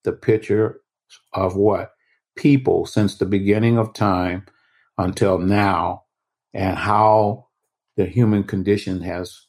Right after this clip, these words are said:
changed and or gotten worse or whatever. The, it's the essence and the quality of life and death. I do, and sixty seconds is a long time 'cause most commercials, having been an ex-, advertising guy, is only thirty seconds.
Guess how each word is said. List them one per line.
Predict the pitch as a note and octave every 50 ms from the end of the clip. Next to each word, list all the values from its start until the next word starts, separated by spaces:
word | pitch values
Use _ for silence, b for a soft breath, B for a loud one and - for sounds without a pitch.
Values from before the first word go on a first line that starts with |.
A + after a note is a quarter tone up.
| _ _ -
changed | - G#2+ G#2+ A2 A2 A#2 A#2 A2+ A#2 -
and | G#2+ A2 G#2 G#2 G#2 G2
or | - G2 G2 F#2 F#2
gotten | F#2 F#2+ F#2+ G#2 A2+ A2+ A2+ G#2+ G#2
worse | G2+ G2+ G#2 G#2 G#2 G2+ -
or | - G#2+ G2 F#2 F2+ F2+ b b b b b b b _
whatever. | - G#2 G2 F#2+ F2+ F2 F2
The, | E2 F2+ F2 - - B B B B B B B B
it's | - A#2+ - -
the | C3 G#2 F#2+
essence | B2+ B2 B2+ B2+ - C#3 B2+ A#2+ -
and | G#2+ G#2 F#2+
the | F#2+ F2+
quality | - - A2+ A2 A2 A2 G#2+ G#2 G#2
of | G2 F#2 F2+
life | F#2+ G2 G2 G#2 G#2+ A2+ A2+ - -
and | - A2+ G#2+ G#2 G2+ F#2+
death. | F#2+ G2 F2 D#2 - - _ _ _ _ _ _ _ _ _ _ _ _ -
I | G2+ G#2 G2+
do, | G2+ G#2+ G#2 -
and | - G2+ F#2+
sixty | - - E3 E3+ - - C3+ B2+
seconds | - - C#3+ C3+ - A2 G2+ F#2+ -
is | G#2 G2 F2+
a | F#2+ F2+
long | F2+ F#2+ G2+ G#2 G2+ G2 F#2+
time | - G#2 G#2 G2+ G2+
'cause | F#2+ G#2 F#2 F2+
most | G2 G2+ G2+ G2+ - - b b b b b b b -
commercials, | - G#2+ G2+ G2+ G#2 G2+ - - F2+ F2+ - - -
having | - G#2 G2 G2 F#2+
been | F2+ G2 G2 F#2+
an | F#2+ G2 -
ex-, | - G#2 G#3+ - - - _ _
advertising | - A2 A2 G#2+ - - G#2 G2 G2 F#2 F#2+ F#2+ F#2
guy, | F#2+ F#2+ F#2+ G2 G2 G2 - b b b b b b b b _ -
is | A#2 A2
only | A2+ A2+ G#2+ G2+ G2+
thirty | - C3+ C#3+ D#3 B2 G#2+
seconds. | - - F#2 E2+ - - - - - - -